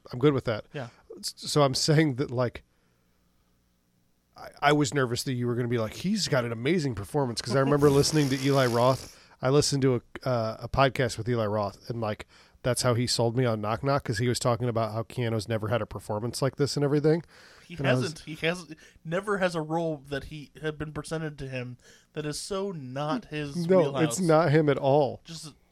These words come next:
Speaker 2: completely one hundred percent the exact opposite of what he should be doing
Speaker 1: Yes.
Speaker 2: as an actor.
Speaker 1: Um, yeah, 'cause nobody else was dumb enough to do that but Eli Roth. So I guess
Speaker 2: Yeah.
Speaker 1: he was actually true with what he was saying,
Speaker 2: Yeah.
Speaker 1: was, uh,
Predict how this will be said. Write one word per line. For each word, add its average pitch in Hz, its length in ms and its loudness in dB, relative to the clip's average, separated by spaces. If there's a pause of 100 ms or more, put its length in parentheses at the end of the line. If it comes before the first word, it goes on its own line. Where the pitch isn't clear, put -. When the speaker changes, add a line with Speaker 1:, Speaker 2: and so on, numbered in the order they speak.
Speaker 2:
completely 165 840 -8
one 143 220 -4
hundred 143 220 -8
percent 131 600 -10 (720)
the 135 80 -6
exact 139 440 -4
opposite 139 520 -6
of 123 260 -12
what 131 280 -6
he 139 120 -12
should 127 200 -12
be 120 100 -12
doing 120 480 -10
Speaker 1:
Yes. 123 160 0
Speaker 2:
as 120 80 -10
an 120 80 -10
actor. 117 400 -14 (1120)
Speaker 1:
Um, 113 520 -2 (240)
yeah, 139 100 2
'cause - 220 -10
nobody 139 280 2
else 123 160 2
was 131 120 -2
dumb 123 200 0
enough 117 160 -2
to 113 80 -12
do 120 140 0
that 110 200 -2
but 117 160 0
Eli 113 180 -2
Roth. 104 220 -4
So 151 100 2
I 151 40 6
guess 180 220 6
Speaker 2:
Yeah. 254 60 8
Speaker 1:
he 214 40 8
was 165 160 4
actually 139 340 4
true 135 260 4
with 117 120 0
what 120 120 2
he 123 100 4
was 110 140 -2
saying, 117 320 0
Speaker 2:
Yeah. 113 100 -2
Speaker 1:
was, 117 180 -4
uh, 131 120 -2